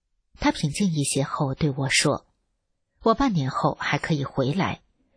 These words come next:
我的职位他给我留着。”我非常感动，感受到众生对大法和大法弟子的珍惜。我也明白了为何师父把我安排到那个建筑公司了。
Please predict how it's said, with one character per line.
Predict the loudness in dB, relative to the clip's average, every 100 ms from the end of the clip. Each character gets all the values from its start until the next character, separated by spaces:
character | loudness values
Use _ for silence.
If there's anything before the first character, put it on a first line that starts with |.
| _ 0
我 | 2
的 | 2
职 | 0 0 0
位 | 0 -2 _
他 | -8 -4
给 | -2 -2
我 | -2
留 | -4 -6 -2
着。” | -2 -2 _ _ _ _ _ _ _ _ _ _ _ _
我 | -2 -2 -2
非 | -2 -2
常 | -2 -4
感 | -2 -2 -2
动， | -2 -4 _ _ _ _ _ _ _
感 | 0 2
受 | 2
到 | 2 0
众 | 0 -2
生 | 2 2 2 -2 -12 0
对 | 2 2
大 | 2 0 0
法 | -2 -4
和 | -4 -2 -2 0
大 | -2
法 | -2 -4
弟 | -2 -4
子 | -4 -6
的 | -6
珍 | -2 0 2
惜。 | 0 0 -4 -8 _ _ _ _ _ _ _ _ _ _ 0
我 | 2
也 | 4
明 | 0 -2
白 | -2 0
了 | 0 -4 -6 -6 0
为 | 0
何 | 2 2
师 | 2 2
父 | 0 -4 -4 -2
把 | 0
我 | 0
安 | 0 -2
排 | -2 -4
到 | -2 -2 0
那 | -2
个 | 0
建 | -2 -2
筑 | -2 -4
公 | -4 -2
司 | -2 -2 -2
了。 | -4